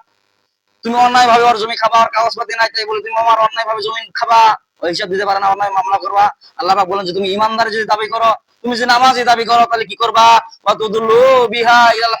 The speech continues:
হুক্কাম", "ওয়া তুদলু বিহা", তোমরা দাখিল হইও না, "ইলাল হুক্কাম", বিচারকের কাছে। ওর কাগজপাতি নাই, তাই বলে তুমি অন্যায় ভাবে ওর জমি খাইবা? তুমি ইমানদারি দাবি করবা,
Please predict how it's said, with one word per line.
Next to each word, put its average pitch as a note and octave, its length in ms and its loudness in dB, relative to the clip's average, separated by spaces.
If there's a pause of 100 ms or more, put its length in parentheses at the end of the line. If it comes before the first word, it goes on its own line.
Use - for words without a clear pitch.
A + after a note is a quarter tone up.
হুক্কাম", A3 540 2
"ওয়া F3+ 320 -6
তুদলু F#3+ 300 -4
বিহা", G3 240 2
তোমরা G3 240 -2
দাখিল F3+ 340 -4
হইও G3+ 200 -2
না, G#3 140 2 (320)
"ইলাল G3 260 -4
হুক্কাম", G3 300 -2 (320)
বিচারকের F#3+ 560 -4
কাছে। G3+ 340 -6 (2000)
ওর G#3+ 180 2
কাগজপাতি A#3 540 2
নাই, A#3 220 2
তাই A3+ 160 -2
বলে A3+ 140 -4
তুমি A#3 120 -6
অন্যায় A#3 280 2
ভাবে A3 140 0
ওর A#3 140 2
জমি A3+ 180 -8
খাইবা? A3+ 480 4 (960)
তুমি G#3+ 140 -4
ইমানদারি A#3+ 400 0
দাবি A3 220 0
করবা, A3 500 4